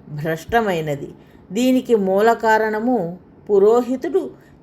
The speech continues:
కేవలము వేదమును బట్టి పట్టి వేదార్థమును తెలియలేక వివరించలేకపోవుటయే. ఇతర మత గ్రంథములు వారి మాతృభాషలో ఉండుట చేత ఇతర మతస్థులు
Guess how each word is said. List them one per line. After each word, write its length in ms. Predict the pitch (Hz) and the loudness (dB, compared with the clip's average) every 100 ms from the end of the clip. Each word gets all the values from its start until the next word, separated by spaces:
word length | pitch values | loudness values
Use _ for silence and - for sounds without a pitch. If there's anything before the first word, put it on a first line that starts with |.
| - | -2
కేవలము 720 | 220 247 285 277 254 240 233 | 0 2 2 2 2 2 2
వేదమును 640 | 170 175 185 226 247 247 | 2 2 4 2 0 0
బట్టి 480 | 170 160 147 196 202 | 0 -4 0 2 2
పట్టి 480 | 202 202 254 269 262 - - - | 0 -4 -6 -8 -12 -20 -20 -6
వేదార్థమును 920 | 185 190 190 208 226 208 226 233 226 202 | 0 0 2 2 0 -2 -4 -2 -2 -2
తెలియలేక 760 | 185 160 170 180 190 196 226 277 220 - - | -2 -2 0 2 2 2 0 -4 -6 -12 -4
వివరించలేకపోవుటయే. 1500 | 175 175 214 285 339 240 185 175 190 196 165 151 156 147 131 - - - - - | -2 0 0 0 -2 0 0 0 -6 -4 -4 -4 -8 -8 -10 -14 -20 -20 -20 -8
ఇతర 320 | 233 247 220 | -2 2 4
మత 280 | 202 185 185 | 2 0 0
గ్రంథములు 920 | 202 185 190 196 196 214 254 269 214 - - - | -2 0 -2 -2 -2 0 0 0 -2 -8 -14 -2
వారి 320 | 208 208 202 | 0 2 2
మాతృభాషలో 960 | 190 202 220 277 247 220 208 208 190 185 170 | 0 -2 0 0 2 0 0 2 2 2 0
ఉండుట 360 | 175 180 190 202 | -4 -4 -2 -2
చేత 360 | 202 220 220 269 220 - - - - | 0 -2 0 -2 -2 -10 -20 -20 -4
ఇతర 260 | 196 214 208 | 0 2 2
మతస్థులు 880 | 190 165 - 190 - - 262 277 | 0 -4 -4 -4 -4 -4 0 0